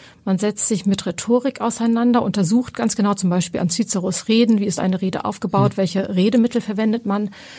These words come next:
Speaker 1: Man lernt also, und das in einer Zeit, wo man ja gewohnt ist, schnell mal was irgendwo einzutippen, hier schnell eine Nachricht zu lesen, ähm, und, ähm, schnelle Bilder auch zu sehen. Man lernt mikroskopisch genau hinzugucken und auch zu fragen,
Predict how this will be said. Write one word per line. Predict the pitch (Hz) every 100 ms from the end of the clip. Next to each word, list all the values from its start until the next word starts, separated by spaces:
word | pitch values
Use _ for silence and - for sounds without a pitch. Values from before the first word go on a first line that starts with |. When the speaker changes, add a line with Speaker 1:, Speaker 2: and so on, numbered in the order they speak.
| - - -
Speaker 1:
Man | 220 202
lernt | 196 208 277 262 -
also, | 208 220 214 233 240
und | 247 220 214
das | 220
in | 226
einer | 214 202 208
Zeit, | - 202 226 240 -
wo | 220 233 240 -
man | 208 208
ja | 208
gewohnt | 202 190 226 269
ist, | - 208 - - - -
schnell | - - 233
mal | 185
was | 170
irgendwo | - 180 175
einzutippen, | - 285 - 226 - 226 214
hier | 196 277 302
schnell | 247
eine | 233 226
Nachricht | 208 220 - 208 -
zu | 226
lesen, | 220 226 220 226 226 - - - - - 214
ähm, | 208 208 220 -
und, | 214 208 202 -
ähm, | 214 208 220 - - _
schnelle | - 226 220
Bilder | 208 226 269 - -
auch | 240 -
zu | -
sehen. | 202 220
Man | 214 208
lernt | 185 190 220
mikroskopisch | 233 - 214 - 202 208 -
genau | 185 185
hinzugucken | 180 247 - 247 247 240 233
und | -
auch | -
zu | -
fragen, | - - 190 202 220